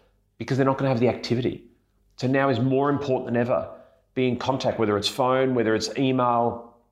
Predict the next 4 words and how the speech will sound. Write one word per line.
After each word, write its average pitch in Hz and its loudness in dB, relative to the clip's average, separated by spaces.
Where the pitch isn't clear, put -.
whether 117 0
it's - -2
video 135 2
calls. 117 -2